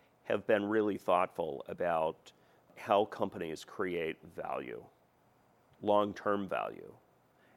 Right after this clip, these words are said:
and how that connects with the interests of investors and capital providers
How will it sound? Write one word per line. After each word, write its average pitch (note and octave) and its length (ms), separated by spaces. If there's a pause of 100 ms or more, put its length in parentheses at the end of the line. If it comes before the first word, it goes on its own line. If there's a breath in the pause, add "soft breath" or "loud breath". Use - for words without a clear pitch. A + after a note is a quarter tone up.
(140 soft breath)
and G#2+ 120
how A#2+ 280
that A2+ 400
connects G2+ 680
with D2 380 (680 soft breath)
the A2 140 (100)
interests F#2+ 560 (100)
of F2+ 280
investors F2+ 840
and F2 200
capital G#2+ 500
providers C#2 720